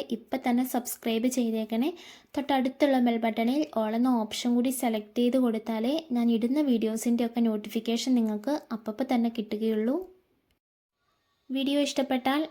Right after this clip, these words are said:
ലൈക്ക് ചെയ്യാനും ഷെയർ ചെയ്യാനും ഒന്നും മറക്കരുതേ. ഇത് ട്രൈ ചെയ്ത് നോക്കിയിട്ട് നിങ്ങളുടെ ഫീഡ്ബാക്ക് അറിയിക്കാം. അപ്പോൾ വീണ്ടും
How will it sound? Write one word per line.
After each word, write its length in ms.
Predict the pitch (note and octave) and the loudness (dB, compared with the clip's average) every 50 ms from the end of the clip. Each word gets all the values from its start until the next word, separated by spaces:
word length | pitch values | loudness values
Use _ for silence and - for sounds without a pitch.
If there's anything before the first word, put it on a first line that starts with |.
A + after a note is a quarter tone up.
| - - | -6 -4
ലൈക്ക് 300 | B3 B3 A#3+ A#3 A#3 - | -2 0 0 0 -2 -2
ചെയ്യാനും 440 | - C4+ C4 B3+ B3 B3 B3+ C4 B3+ A#3+ | 0 2 2 4 4 2 2 2 0 0
ഷെയർ 300 | - - B3+ A#3+ A#3 A#3+ | -2 -2 0 0 0 2
ചെയ്യാനും 380 | B3 B3+ B3+ B3 A#3+ B3 B3 A#3+ | 2 2 2 2 2 2 2 2
ഒന്നും 260 | A#3 A#3 A#3+ B3+ B3+ C4 | 2 0 2 2 4 4
മറക്കരുതേ. 640 | B3+ A#3 A3 G#3+ - - A#3 A3+ A3+ G#3 A#3+ C#4 F4+ - - - - - - - - - _ _ _ _ _ _ - | 4 2 0 -4 -4 -4 -4 -4 -4 -4 -4 -4 -4 -6 -12 -20 -20 -20 -20 -20 -20 -20 _ _ _ _ _ _ -6
ഇത് 140 | C4+ C4+ D4 | 0 0 0
ട്രൈ 200 | D4 D4 C#4+ C4 C4 | 2 2 2 2 2
ചെയ്ത് 280 | C4 - C#4 C4+ C#4 C#4 | 0 0 0 0 2 0
നോക്കിയിട്ട് 480 | C#4 C4+ B3+ B3+ - B3+ A#3+ C4+ C#4+ D#4+ E4 | 2 0 0 0 0 0 0 2 0 2 2
നിങ്ങളുടെ 280 | D4+ B3 A#3 A3+ A#3 A#3+ | 2 2 2 0 -2 0
ഫീഡ്ബാക്ക് 580 | - B3+ A#3+ A3 G#3+ A3 A3+ A3 A3 - C4 | 2 0 0 2 0 0 0 -2 -2 0 0
അറിയിക്കാം. 540 | B3+ A#3 A3+ A3 A3 A3 - _ B3+ C#4 D4+ F4 F#4+ - _ _ _ _ - - | 0 0 0 -2 -4 -8 -6 _ -2 -2 -2 -4 -8 -14 _ _ _ _ -12 -12
അപ്പോൾ 180 | B3+ - C4 | -6 -4 0
വീണ്ടും 320 | B3 B3+ B3 A#3+ A#3 C#4 | 2 4 4 4 2 0